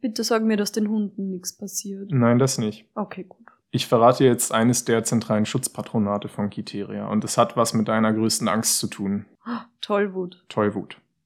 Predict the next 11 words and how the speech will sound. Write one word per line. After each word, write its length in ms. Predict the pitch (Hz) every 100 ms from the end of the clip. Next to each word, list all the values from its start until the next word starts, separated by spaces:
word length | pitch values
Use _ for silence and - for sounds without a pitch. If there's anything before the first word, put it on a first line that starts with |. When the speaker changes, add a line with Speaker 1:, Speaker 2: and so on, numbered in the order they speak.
| _
Speaker 2:
Aufgrund 380 | 113 - 127 123
dieser 180 | 120 113
beiden 320 | 113 110 117
Hundegeschichten 800 | 120 135 113 107 107 - - 117
gilt 160 | 117 110
sie 60 |
nämlich 240 | 120 113 -
als 140 | 104
Schutzheilige 540 | - 113 - 107 110 107
gegen 260 | 104 107
Tollwut. 500 | 104 101 98 98 -